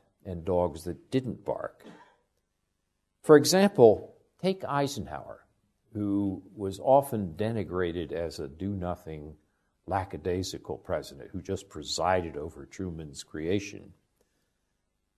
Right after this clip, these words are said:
There were some crucial decisions that Eisenhower made not to do things that would otherwise have changed the world dramatically.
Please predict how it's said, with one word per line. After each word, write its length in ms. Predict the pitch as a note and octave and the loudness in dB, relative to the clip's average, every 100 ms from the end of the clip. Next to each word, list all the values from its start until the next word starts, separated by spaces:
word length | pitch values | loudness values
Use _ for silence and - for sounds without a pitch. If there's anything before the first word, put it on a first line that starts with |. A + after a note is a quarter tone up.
| _ - | _ 6
There 140 | D#3 | 8
were 80 | D#3+ | 8
some 220 | D#3 C#3+ - | 4 0 -4
crucial 500 | - A#3 A3 E3 C#3+ | -2 -2 0 0 2
decisions 800 | E3+ - E3+ B2+ A2 G2+ G2 - | 0 2 0 2 0 0 -2 -4
that 200 | G#2 - | -4 0
Eisenhower 680 | A2+ B2 A2 G#2 G#2 F#2+ F2+ | 0 0 -4 0 4 4 4
made 460 | F#2+ F#2+ F#2+ - - | 2 0 0 -6 -16
not 520 | G2+ F#2+ C#3+ G#3+ - - | -8 -4 -4 -6 -10 -12
to 100 | E2 | -10
do 240 | C#2 C#2 | -10 -14
things 600 | - D2+ A1+ C2 E2+ - _ _ _ _ _ _ _ - | -14 -14 -14 -18 -20 -20 _ _ _ _ _ _ _ -6
that 180 | B2+ D3+ | -4 -2
would 160 | C3+ | -4
otherwise 680 | C#3 E3+ D#3 A#2 A2 A2+ - | -4 -4 -2 0 0 0 -4
have 180 | G2+ - | -14 -12
changed 480 | - D#3 C3 G#2 - | -10 -10 -10 -12 -8
the 60 | |
world 340 | G2 G#2+ G#2+ F2+ | 0 2 2 -2
dramatically. 760 | G#2+ A2 C3 A2 - - - | -4 0 0 0 -4 -14 -16